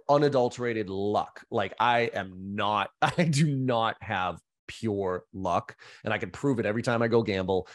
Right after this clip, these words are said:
I can prove it every <laughs> time I do any of that, that stuff. And so we scratch, and I let her scratch off the ticket, and we lose every time. And every time I say, "What does that mean?"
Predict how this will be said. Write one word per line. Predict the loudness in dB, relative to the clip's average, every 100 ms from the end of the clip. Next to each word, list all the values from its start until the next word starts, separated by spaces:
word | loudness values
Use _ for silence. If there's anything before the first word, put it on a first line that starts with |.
| -10
I | -6
can | -6
prove | -4 -2 0
it |
every | 0 2
<laughs> |
time | 2 4 4 2
I |
do | 2 2
any | 2
of | 0
that, | -2 -2
that | 0 0
stuff. | -2 -8 -10 -20 -8
And | -2
so | 2
we | 4
scratch, | 4 2 2
and | 2
I | 4
let | 4 2
her |
scratch | 2 0 0
off | 0 -2
the |
ticket, | -4 -2 -2 -4 -8 -20 _ 0
and | 4
we |
lose | 6 6 4 2
every | 2 4 4 2
time. | 2 -2 -4 -8 -6
And | -4 -2
every | 0 0 0
time | 2 2 2
I |
say, | 2 0 0
"What | 0 0
does | 4
that | 2
mean?" | 2 -2 -4